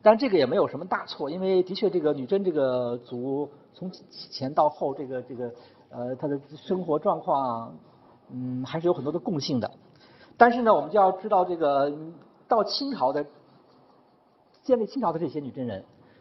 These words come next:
和过去建立清朝的女真人已经不是一拨人了。广义上它可以，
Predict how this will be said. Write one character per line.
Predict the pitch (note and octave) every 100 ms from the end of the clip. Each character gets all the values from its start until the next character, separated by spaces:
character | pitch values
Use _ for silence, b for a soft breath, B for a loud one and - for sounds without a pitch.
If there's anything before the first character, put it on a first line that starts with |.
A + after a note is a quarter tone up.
| B
和 | F3+
过 | F#3 G#3+
去 | G3+
建 | F3+ G3+
立 |
清 | F3
朝 | G#3
的 | E3
女 | A2+
真 | B2
人 | B2
已 | A#2+
经 | D3
不 | F3
是 | - G3+
一 |
拨 | F3+ E3+
人 | B2+
了。 | G2 - B B -
广 | G2+ F3
义 |
上 | C4+ G3+
它 | E3+
可 | -
以， | E3